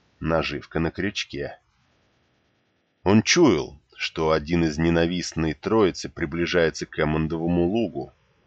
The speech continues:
откуда-то с юга. Который из них? Впрочем, это не имело значения.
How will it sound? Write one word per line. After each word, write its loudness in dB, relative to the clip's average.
откуда-то 0
с -4
юга. -6
Который 0
из -16
них? -14
Впрочем, 6
это 8
не 10
имело 8
значения. -4